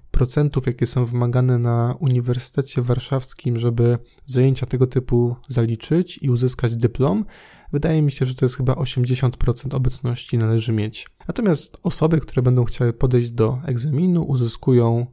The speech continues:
oczywiście jeżeli ten egzamin zaliczą, em, uzyskują, e, certyfikat i taki certyfikat też wydaje mi się, że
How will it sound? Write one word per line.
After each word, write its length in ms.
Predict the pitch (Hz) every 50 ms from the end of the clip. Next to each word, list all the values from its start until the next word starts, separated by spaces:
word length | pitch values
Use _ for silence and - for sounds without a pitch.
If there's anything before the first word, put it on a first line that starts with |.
| _
oczywiście 520 | - 143 - - - 127 123 - - - 123
jeżeli 240 | 117 117 127 113 113
ten 200 | - - 113 -
egzamin 460 | 127 120 117 120 113 113 113 113 110 _
zaliczą, 600 | - 131 151 123 131 156 165 - - 135 131 127 - - - - - - - - - - - - -
em, 220 | 120 110 107 113 -
uzyskują, 840 | - 135 123 123 120 - - - 135 127 117 113 117 117 120 117 123
e, 160 | 117 117 113
certyfikat 960 | - - - 117 - - 131 - - 190 - - 147 135 131 - - - - - - -
i 200 | 214 202 196 185
taki 360 | - - - 135 127 - - 127
certyfikat 760 | - - 117 - - 139 - - 131 - - 123 113 -
też 200 | - - 117 113
wydaje 300 | 117 117 113 113 113 117
mi 80 | 117 120
się, 180 | - - 131 117
że 260 | 113 117 117 117